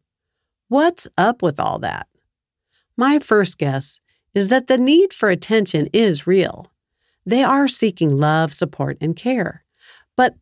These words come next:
there are three possible contributing factors. The first might be that they l-, suffer from low self-esteem.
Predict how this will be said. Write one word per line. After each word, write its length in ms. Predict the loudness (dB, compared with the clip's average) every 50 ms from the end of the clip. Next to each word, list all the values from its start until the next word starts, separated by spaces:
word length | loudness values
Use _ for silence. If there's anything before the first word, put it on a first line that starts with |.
| _ 0
there 200 | 0 0 0 0
are 120 | -2 -2
three 400 | -4 -8 -12 -4 0 0 2 2
possible 580 | 0 0 0 -2 -2 -2 -4 -6 -2 -2 -2 -2
contributing 680 | 0 -2 -2 -2 0 -2 -2 0 0 0 0 0 -2
factors. 720 | -2 -4 -6 -6 -8 _ -18 -20 -18 -18 -18 -20 -20 -20 _ _ _ _ _ _ _ -4
The 80 | -2 -2
first 400 | 0 2 0 2 0 0 -2 -4
might 240 | -4 -4 -4 -6 _
be 180 | -4 -2 -2 -2
that 180 | -2 -2 -2
they 140 | 0 0 0
l-, 180 | 2 0 -2 -4 -4 -8
suffer 440 | -6 -2 -2 -2 -2 -2 -4 -6
from 240 | -6 -4 -4 -4 -2
low 240 | 0 0 0 0 -2
self-esteem. 880 | -2 -4 -6 -6 -8 -8 -10 -12 -8 -4 -2 -2 -2 -2 -6 -10 -20